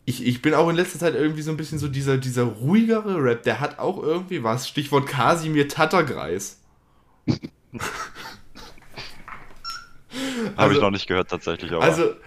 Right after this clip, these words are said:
Speaker 1: weißt du, ich, ich, ich find's, also, ich, klar, wenn man, wenn man irgendwie unterscheiden kann, was jetzt echt ist und was jetzt gut ist, was nachahmenswert ist oder nicht,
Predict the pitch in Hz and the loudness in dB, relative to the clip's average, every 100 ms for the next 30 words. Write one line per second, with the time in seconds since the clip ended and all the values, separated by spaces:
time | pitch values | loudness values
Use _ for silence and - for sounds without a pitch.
0 | - 143 165 170 156 143 147 - 143 131 | -2 0 2 2 0 -6 -8 -4 -4 2
1 | 180 214 135 139 147 110 - - 117 127 | 4 4 4 2 0 -4 -16 -20 -16 -2
2 | 131 160 175 127 - _ _ _ _ _ | 2 6 6 6 0 _ _ _ _ _
3 | _ _ _ 120 151 170 156 151 135 123 | _ _ _ 6 6 8 4 4 2 0
4 | 135 139 135 131 127 123 123 117 123 156 | 2 2 4 2 2 2 0 0 0 0
5 | 175 - 131 131 101 101 127 131 120 - | 0 -2 0 0 -2 0 0 0 -4 2
6 | 131 190 - - 147 131 120 113 117 127 | 4 4 0 -10 -8 -4 -4 2 2 0
7 | 104 - 151 180 - 123 113 117 117 165 | -6 -2 -2 0 -2 -2 -2 2 4 6
8 | 110 131 139 127 120 117 117 113 123 156 | 6 2 2 4 4 4 -2 -2 -2 -4